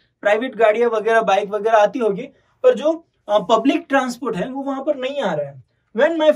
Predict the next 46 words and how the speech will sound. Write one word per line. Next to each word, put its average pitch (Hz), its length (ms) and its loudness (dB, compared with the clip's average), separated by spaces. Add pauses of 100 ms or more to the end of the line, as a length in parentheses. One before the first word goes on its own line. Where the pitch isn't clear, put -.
father 226 400 2
returns 240 400 -2
home, 220 220 -4
I 185 120 -2
am 196 80 -6
asleep", 180 320 -8
दूसरी 240 340 -6
एक 226 120 -6
बात 226 200 2
है 233 60 2
कि 240 120 -12
जब 226 140 -2
मेरे 226 220 -6
बे-, 185 180 -4
daddy 175 360 -6
आते 156 400 -4
हैं 226 360 -4 (460)
तो 208 120 -2
मैं 202 320 -4
already 185 480 -6 (260)
सो 185 260 -4
गया 165 220 -2
होता 147 260 -8
हूँ, 143 140 -12
क्योंकि 185 200 -10
वो 196 140 -2
लोग 202 200 -4
रात 180 240 -2
को 240 260 -4 (180)
बहुत 190 200 -2
late 175 320 -4
आते 151 220 -2
हैं। - 240 -20 (100)
और 247 100 -4
सिर्फ 302 220 -4
यहाँ 269 140 -6
पर 262 120 -10
daddy 202 280 2
के 247 120 -8
बारे 226 240 4
में 240 120 -8
बात 208 220 2
नहीं 220 160 -12
किया 190 220 -4
है, 240 220 -4 (260)
परंतु, 220 440 0